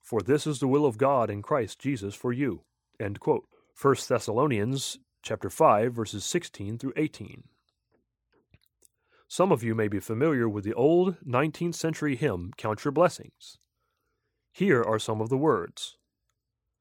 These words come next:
"When upon life's billows you are tempest-tossed, when you are discouraged, thinking all is lost,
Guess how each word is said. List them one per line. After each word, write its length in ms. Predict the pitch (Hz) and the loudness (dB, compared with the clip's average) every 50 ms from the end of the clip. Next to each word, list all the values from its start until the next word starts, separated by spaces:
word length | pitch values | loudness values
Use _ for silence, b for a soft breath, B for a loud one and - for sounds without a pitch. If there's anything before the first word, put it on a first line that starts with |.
| _ _ _ _ _ | _ _ _ _ _
"When 160 | - 117 131 | -4 0 0
upon 300 | 156 143 - 165 180 190 | 0 2 2 2 2 4
life's 280 | 180 165 175 175 - - | 4 4 2 2 0 0
billows 520 | 135 123 131 120 117 113 120 127 120 101 | 2 2 4 4 6 4 4 4 2 0
you 120 | 113 110 101 | -2 0 0
are 120 | 95 87 | 0 -2
tempest-tossed, 920 | - - 131 131 190 180 - - - 113 98 92 95 101 - - - - - _ _ _ _ | -2 -4 -2 0 0 0 -2 -2 -2 -2 -2 -2 -2 -4 -6 -12 -20 -20 -20 _ _ _ _
when 220 | - 110 113 139 | -4 -2 0 2
you 120 | 156 156 151 | 4 4 4
are 140 | 147 147 143 | 4 4 4
discouraged, 720 | 139 127 - - - 151 120 92 85 87 104 104 - - _ _ _ _ _ _ _ | 2 -2 -2 -2 0 2 2 2 0 -4 -8 -10 -14 -18 _ _ _ _ _ _ _
thinking 320 | - 175 180 - 123 113 | 0 0 2 2 0 0
all 220 | 110 107 110 110 104 | 2 2 2 2 2
is 140 | 101 98 | 0 2
lost, 480 | 117 131 135 113 95 98 - - - | 4 6 6 6 4 2 -2 -8 -16